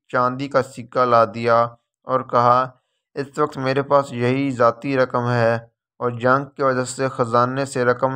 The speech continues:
नहीं निकल सकती और तुमको फ़ौज में भर्ती नहीं करना चाहता,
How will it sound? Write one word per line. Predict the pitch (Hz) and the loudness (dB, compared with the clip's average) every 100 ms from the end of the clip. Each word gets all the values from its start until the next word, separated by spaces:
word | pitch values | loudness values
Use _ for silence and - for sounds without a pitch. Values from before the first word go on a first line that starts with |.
| 127 | -4
नहीं | 123 131 | -4 -4
निकल | 131 123 - 127 | -6 -10 -6 -8
सकती | 123 123 _ 120 117 117 117 _ _ _ - | -6 -8 _ -12 -10 -10 -14 _ _ _ -4
और | 123 120 131 | -4 -2 -6
तुमको | 135 135 139 139 | -6 -6 -4 -4
फ़ौज | 135 127 127 131 | -2 2 2 2
में | 131 131 | 0 -2
भर्ती | 123 123 123 135 | -2 -2 -4 -8
नहीं | 123 127 131 | -6 -6 -4
करना | 127 127 127 | -2 0 0
चाहता, | 127 113 - 120 120 | 0 0 0 0 0